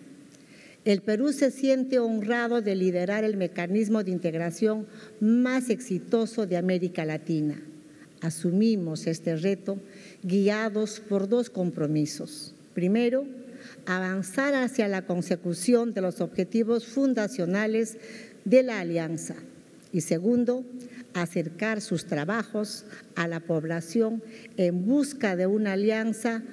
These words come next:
más inclusiva y más ciudadana. Ese es el sello que esperamos imprimir en nuestra gestión. Para lograrlo, nos proponemos fortalecer la agenda económico-comercial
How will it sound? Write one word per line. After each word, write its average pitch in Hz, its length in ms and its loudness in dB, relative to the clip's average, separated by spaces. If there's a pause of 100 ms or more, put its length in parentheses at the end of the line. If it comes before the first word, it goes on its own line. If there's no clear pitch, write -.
(280)
más 262 520 4
inclusiva 240 960 2
y 190 140 2
más 214 400 2
ciudadana. 165 880 -2 (540)
Ese 254 320 4
es 185 120 -6
el 175 120 -2
sello 208 400 0
que 180 80 -4
esperamos 190 640 -2
imprimir 180 800 0 (100)
en 175 220 4
nuestra 175 380 0
gestión. 139 580 -6 (760)
Para 175 220 0
lograrlo, 247 640 2 (1400)
nos 214 160 4
proponemos 247 1040 2
fortalecer 190 800 0
la 220 180 -2
agenda 247 500 0
económico-comercial 226 1400 0